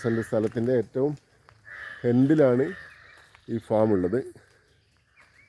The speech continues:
അപ്പം ആവശ്യക്കാർക്ക് വിളിക്കാം.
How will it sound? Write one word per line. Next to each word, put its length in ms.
അപ്പം 200
ആവശ്യക്കാർക്ക് 600
വിളിക്കാം. 380